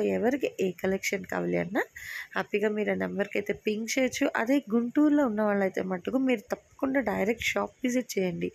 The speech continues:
షాప్ విజిట్ చేస్తే ఇంకా మీరు more collection అయితే చూసి డైరెక్ట్గా చూసి కూడా పర్చేస్ చేసుకోవచ్చు.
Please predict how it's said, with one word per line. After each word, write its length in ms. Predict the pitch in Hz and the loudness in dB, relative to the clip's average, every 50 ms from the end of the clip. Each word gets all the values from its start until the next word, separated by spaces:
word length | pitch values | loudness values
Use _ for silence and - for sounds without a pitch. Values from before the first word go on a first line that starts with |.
| - 226 - - - - - - | -8 -12 -12 -10 -10 -10 -10 -6
షాప్ 380 | - - 220 214 240 269 - 262 | -2 0 0 2 0 0 2 2
విజిట్ 300 | 240 214 226 226 220 - | 2 2 2 0 0 0
చేస్తే 240 | 190 185 185 - 262 | -2 -2 0 0 0
ఇంకా 200 | 247 226 226 247 | 0 0 0 0
మీరు 220 | 226 233 226 220 208 | 2 0 0 0 0
more 280 | 202 208 214 233 262 269 | -2 -2 0 0 0 0
collection 500 | - - 208 190 190 185 - - 226 202 202 | 0 0 0 0 0 0 -2 -2 -2 0 0
అయితే 240 | 196 185 - 202 202 | 0 0 0 -2 -2
చూసి 260 | 196 - 214 208 240 208 | 0 0 0 2 2 0
డైరెక్ట్గా 520 | 196 196 190 190 202 226 233 202 - 240 226 | 0 0 2 2 2 0 0 0 -2 -2 0
చూసి 240 | - 208 196 - - | 0 0 -2 -2 -2
కూడా 200 | - 190 196 196 - | -2 0 0 0 -2
పర్చేస్ 420 | - 175 170 - - 202 202 196 | -2 -4 -2 -2 -2 -2 0 0
చేసుకోవచ్చు. 680 | - 185 180 - - - 180 180 175 - - - 320 | 0 -2 -2 -2 -2 -2 -2 -2 -2 -2 0 2 2